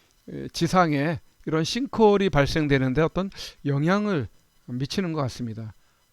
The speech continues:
아, 아무리 깊다고 하더라도 그러한 그 싱크홀이 생기는데, 에, 여파를 미치는 것 같다라는, 어, 판단을 하고 있습니다. 어, 이렇듯이 지금, 어, 대한민국은, 에, 엄청나게,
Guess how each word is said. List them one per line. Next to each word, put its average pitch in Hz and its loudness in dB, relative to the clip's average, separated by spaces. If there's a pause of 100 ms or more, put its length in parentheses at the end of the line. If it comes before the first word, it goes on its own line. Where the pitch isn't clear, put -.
(140)
아, 127 -14
아무리 139 -4
깊다고 - -6
하더라도 147 -4 (360)
그러한 139 0
그 127 -2
싱크홀이 151 -4
생기는데, 165 -4 (440)
에, 127 -10
여파를 139 0
미치는 131 -6
것 127 -4
같다라는, 127 -6 (420)
어, 120 -10
판단을 139 -2
하고 170 -4
있습니다. 131 -10 (600)
어, 135 -6
이렇듯이 165 -2
지금, 165 -4 (180)
어, 135 -6
대한민국은, 160 -4 (340)
에, 139 -8
엄청나게, 170 -2